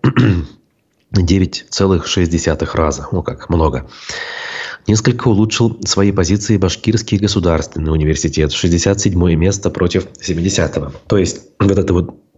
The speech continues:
громкое объединение с угату, вливание вроде как бюджетных средств, которые обещали,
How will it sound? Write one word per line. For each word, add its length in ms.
громкое 640
объединение 640
с 100
угату, 560
вливание 560
вроде 240
как 200
бюджетных 460
средств, 640
которые 400
обещали, 480